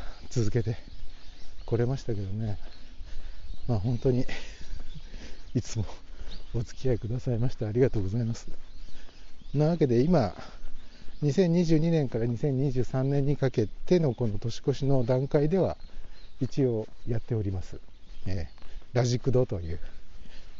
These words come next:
ライブ配信ね、音楽をかけながら喋る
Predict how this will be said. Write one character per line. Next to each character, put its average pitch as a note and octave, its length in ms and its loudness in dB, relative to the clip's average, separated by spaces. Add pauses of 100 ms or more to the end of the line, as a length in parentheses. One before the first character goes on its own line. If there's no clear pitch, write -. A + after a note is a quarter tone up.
(120)
ラ A#2 160 4
イ G#2+ 40 2
ブ G2 60 2
配 G2+ 200 0
信 F2+ 220 -6
ね、 D#3+ 180 0 (120)
音 C3 180 2
楽 A2 240 0
を F#2+ 60 -4
か - 120 -6
け C#3+ 140 0
な D#3 100 2
が C#3+ 120 0
ら C3 140 -2 (880)
喋 G2+ 360 -4
る - 0 -